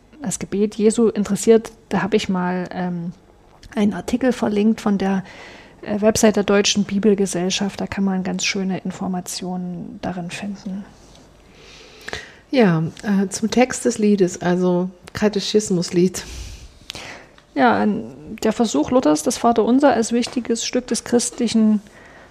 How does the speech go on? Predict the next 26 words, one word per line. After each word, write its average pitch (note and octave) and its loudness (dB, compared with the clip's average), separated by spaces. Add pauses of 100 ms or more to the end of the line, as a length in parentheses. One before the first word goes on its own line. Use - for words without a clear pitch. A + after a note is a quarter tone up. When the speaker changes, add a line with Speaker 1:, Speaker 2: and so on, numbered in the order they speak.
(160)
Speaker 1:
Glaubens A3+ 2
den G3+ 0
Menschen G#3+ 2
einzuprägen, B3 2
nahezubringen. A#3 2
Und A3+ -4
da G3+ 0
kann's A#3 4
auch A3 6
nicht A3+ 2
verwundern, A#3 4
dass A3 0
es A3 -4
auch - -4
eben G#3+ 0
Parallelen G#3 2
gibt D4+ 0
zwischen B3+ 0
diesem A3+ 0
Liedtext C4 0
und G#3 0
Luthers A3+ -2
Auslegung A#3+ 4
des G#3+ -2
Vaterunser G#3+ 0
im G3 -4